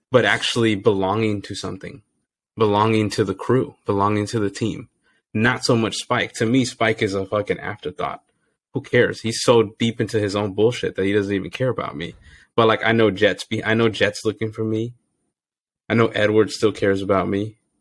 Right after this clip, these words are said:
You know what I'm saying? And, like, so I'm, I'm making that choice to leave. For what? You know what I'm saying? Like,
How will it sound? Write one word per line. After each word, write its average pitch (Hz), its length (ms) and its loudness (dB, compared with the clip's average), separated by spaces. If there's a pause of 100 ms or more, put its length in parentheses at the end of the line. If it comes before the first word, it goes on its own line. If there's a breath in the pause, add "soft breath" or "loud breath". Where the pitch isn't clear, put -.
(480)
You 110 80 4
know 107 40 4
what - 0 -
I'm 104 40 -2
saying? 110 220 4
And, 101 100 0
like, 92 180 -4
so 107 120 0
I'm, 110 280 0
I'm 107 180 0
making 113 320 2
that 101 160 -2
choice 104 300 0
to - 80 -6
leave. 104 440 -4 (600)
For 113 100 2
what? 104 320 2 (800)
You 107 80 0
know 107 60 4
what 107 60 4
I'm 104 40 0
saying? 107 300 2
Like, - 340 -2